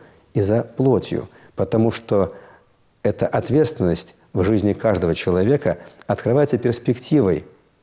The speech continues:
возможности войти в Царствие Божие.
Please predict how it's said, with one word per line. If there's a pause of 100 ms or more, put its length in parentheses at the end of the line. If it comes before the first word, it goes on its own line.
(240)
возможности (340)
войти
в
Царствие
Божие.